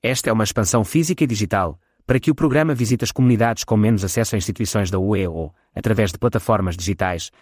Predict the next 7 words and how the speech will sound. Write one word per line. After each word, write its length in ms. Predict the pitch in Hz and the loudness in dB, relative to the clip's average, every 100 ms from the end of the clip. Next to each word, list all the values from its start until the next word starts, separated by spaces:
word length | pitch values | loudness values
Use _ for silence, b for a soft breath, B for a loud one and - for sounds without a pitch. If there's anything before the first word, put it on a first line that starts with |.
| b | b
chegue 280 | - 131 120 | -6 -2 0
a 20 | |
jovens 400 | 101 120 127 107 | 2 2 2 0
em 80 | 101 | -2
regiões 380 | 85 82 117 131 | -2 0 2 2
geograficamente 720 | 123 110 110 113 107 101 95 | 2 2 0 0 0 0 0
isoladas. 580 | 90 87 78 76 71 | -2 -2 -4 -6 -12